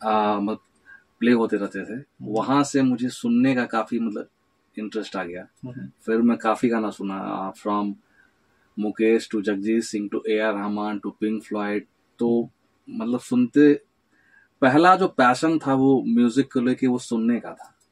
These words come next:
Speaker 2: हम्म।
Speaker 1: तो मतलब हम कह सकते हैं कि मेरा जो first interest जो था music, वो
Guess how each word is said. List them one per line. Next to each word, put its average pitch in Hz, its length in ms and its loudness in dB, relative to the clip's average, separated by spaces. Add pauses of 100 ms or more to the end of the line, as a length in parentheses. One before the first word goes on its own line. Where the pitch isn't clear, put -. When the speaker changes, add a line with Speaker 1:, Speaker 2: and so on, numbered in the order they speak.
Speaker 2:
हम्म। 123 220 -12 (180)
Speaker 1:
तो 113 340 0 (580)
मतलब 226 340 -4
हम 247 240 2 (340)
कह 240 140 0
सकते 117 300 -4
हैं 113 140 0
कि 110 100 -4
मेरा 110 240 0
जो 110 240 -4 (840)
first 139 320 2
interest 123 600 0 (180)
जो 113 160 0
था 107 220 -6
music, 104 420 -4 (640)
वो 117 340 -2